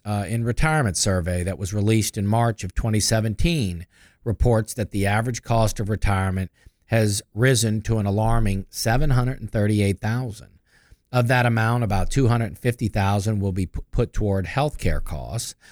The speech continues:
The amount that you need for retirement varies by each individual. Of course, as they are several factors to be taken into consideration, but the most part, but for the most part, Americans are not saving as they should be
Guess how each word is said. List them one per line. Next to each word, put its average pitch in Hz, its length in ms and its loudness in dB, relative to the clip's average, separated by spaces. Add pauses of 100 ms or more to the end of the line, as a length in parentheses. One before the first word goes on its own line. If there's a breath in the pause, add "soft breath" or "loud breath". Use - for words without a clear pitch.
(300 loud breath)
The 117 200 2
amount 113 320 2
that 127 100 2
you 113 140 2
need 113 280 4
for 117 120 -2
retirement 101 580 2
varies 113 480 2
by 107 220 2
each 107 200 2
individual. 107 760 -2 (340 soft breath)
Of 104 160 -6
course, 117 420 2 (320)
as 104 220 0
they 113 180 4
are 98 220 2 (240)
several 117 360 -2
factors 98 480 -2
to 101 80 -4
be 95 120 0
taken 110 340 0
into 104 180 0
consideration, 110 880 0
but 98 180 0
the 98 160 -2 (480 soft breath)
most 165 400 2
part, 92 400 0 (1200)
but 127 160 2
for 147 100 0
the 131 60 4
most 156 340 4
part, 92 420 0
Americans 117 560 0
are 107 80 2
not 104 220 -2
saving 101 440 0
as 90 160 -6
they 95 100 -4
should 135 320 -2
be 95 320 -4